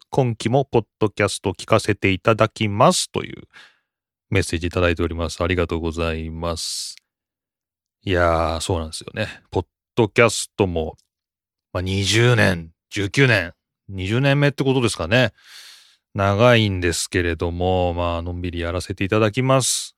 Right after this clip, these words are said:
メッセージありがとうございます。えーっと、同人誌出しましたね。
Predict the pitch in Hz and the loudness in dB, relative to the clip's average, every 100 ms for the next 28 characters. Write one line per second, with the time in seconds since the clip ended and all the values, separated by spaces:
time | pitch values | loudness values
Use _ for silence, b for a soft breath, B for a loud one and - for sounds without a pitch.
0 | - 87 - 90 92 104 98 98 98 95 | -8 -4 -2 0 2 2 2 2 2 2
1 | 98 92 95 92 92 92 - - _ _ | 2 0 0 0 0 -2 -8 -14 _ _
2 | _ _ _ _ _ _ _ - 143 151 | _ _ _ _ _ _ _ -2 2 4
3 | 143 _ - 147 131 156 196 247 262 - | 2 _ 2 2 4 4 4 4 2 2
4 | 120 104 - 120 113 - 95 107 123 | 4 2 2 0 0 0 2 4 4